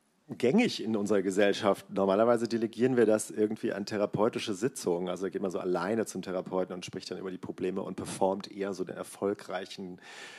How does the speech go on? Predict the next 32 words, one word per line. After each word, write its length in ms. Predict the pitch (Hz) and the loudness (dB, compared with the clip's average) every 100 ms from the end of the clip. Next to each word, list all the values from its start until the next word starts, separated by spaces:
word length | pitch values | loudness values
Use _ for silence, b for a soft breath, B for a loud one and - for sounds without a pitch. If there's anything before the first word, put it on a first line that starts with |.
| B - - _ | B -20 -20 _
Mensch, 380 | 95 90 101 - | -8 -6 -4 0
der 140 | 104 90 | 2 2
so 100 | 95 | -2
gut 240 | 95 85 | -8 -2
drauf 260 | 87 104 104 | 2 2 0
ist 120 | 95 | -8
und 80 | 95 | -8
alles 200 | 92 95 | -10 -10
im 80 | |
Griff 380 | 92 92 - - | -8 -6 -8 -8
hat. 340 | 85 82 - - | -8 -8 -12 -10
Und 220 | 101 98 | -8 -8
ich 160 | 123 - | -10 -12
fand 320 | - 107 110 | -6 -6 -6
das 220 | 101 - | -8 -6
so 160 | 101 107 | -6 -4
da 200 | 95 101 | -2 -4
am 200 | 101 95 | -6 -8
Gorki, 580 | 90 92 113 - 143 143 B B B B - | -2 -2 -2 -8 -10 -10 B B B B -14
also 280 | 101 104 95 | -8 -4 -4
sowieso 640 | 104 90 87 90 104 160 - | -4 -6 -8 -4 0 0 0
am 160 | 139 | -2
Gorki, 600 | 101 95 104 - 139 165 175 - | 0 2 0 -2 -10 -6 -6 -4
ähm, 460 | 104 101 101 104 - _ - | -4 -2 -4 -6 -10 _ -4
gab 220 | 107 101 | -2 -2
es 120 | 110 | -6
immer 340 | - 113 131 131 | -6 -2 0 0
mal 200 | 117 104 | 0 -2
wieder 300 | 101 113 110 | -2 0 0
Phasen 640 | - 98 92 113 - - 139 | -2 -4 -2 -2 -4 -8 -8
und, 640 | 101 104 104 - - - - | -6 -6 -6 -10 -12 -12 -8
ähm, 500 | 104 101 101 98 | -6 -4 -4 -6